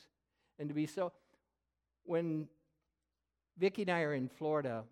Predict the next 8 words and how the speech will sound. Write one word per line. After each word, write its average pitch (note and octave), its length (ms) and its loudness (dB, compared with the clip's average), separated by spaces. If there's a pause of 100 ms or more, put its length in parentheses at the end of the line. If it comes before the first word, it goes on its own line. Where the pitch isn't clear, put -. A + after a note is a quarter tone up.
(140)
we D#3 160 4
attend D#3+ 400 -2
this C3 200 -4
church. D#3 420 -8
It's C#3 160 -12
called C3+ 480 -2 (280)
Living D3+ 440 4
Waters. B2+ 720 -4